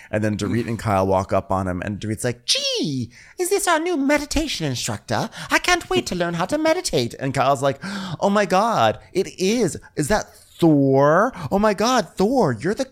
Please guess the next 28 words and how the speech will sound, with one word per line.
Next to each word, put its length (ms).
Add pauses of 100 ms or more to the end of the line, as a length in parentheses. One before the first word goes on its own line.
(100)
god 260
of 220
thunder." 1400 (200)
And 140
then 80
they 100
do, 140
like, 140
this 140
whole 360
bit 480 (140)
about, 540
like, 460 (1080)
Thor's 320
their 120
meditation 540
teacher, 520
and, 840 (140)
uh, 360
he 140
never 260
actually 440
talks 420
to 80
them. 240
So 240
it's 140
like, 300